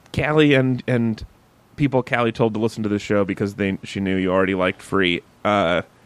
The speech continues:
can you explain to us whether or not we're being gaslit? Or, or, like, how, how confident are you that this was made to be that? And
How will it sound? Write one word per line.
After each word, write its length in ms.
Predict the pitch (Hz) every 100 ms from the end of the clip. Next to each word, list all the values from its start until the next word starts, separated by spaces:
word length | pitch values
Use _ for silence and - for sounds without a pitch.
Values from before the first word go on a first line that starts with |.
| _ _ _
can 140 | - 175
you 100 | 214
explain 400 | - - 196 202
to 100 | 202
us 100 | 196
whether 180 | 190 190
or 40 |
not 140 | 185 175
we're 80 | 175
being 200 | 214 185
gaslit? 460 | 202 175 - 185
Or, 160 | 135 123
or, 100 | 131
like, 200 | 147 - -
how, 200 | 311 226 -
how 160 | 170 190
confident 480 | - 185 202 180
are 120 | 151 160
you 140 | 123
that 140 | 104 101
this 140 | 110
was 140 | 110 101
made 340 | 107 104 98
to 80 | 113
be 180 | 98 107
that? 380 | 95 95 90 - - _ - - _ _ _ _ 151
And 200 | 170